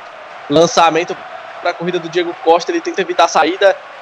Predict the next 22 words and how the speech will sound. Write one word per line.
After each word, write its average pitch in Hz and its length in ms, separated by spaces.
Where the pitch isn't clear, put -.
evita, 151 420
mas 170 160
aí 147 80
não 160 80
tem 165 100
ninguém 147 220
de 147 80
branco 139 300
dentro 160 200
da 165 120
área, 143 120
ela 147 120
fica - 160
com 185 100
o 151 100
Moro. 127 260
Goleiro 143 240
polonês, 160 800
tá 147 100
jogando 160 280
com 156 420
Wilshere. 127 800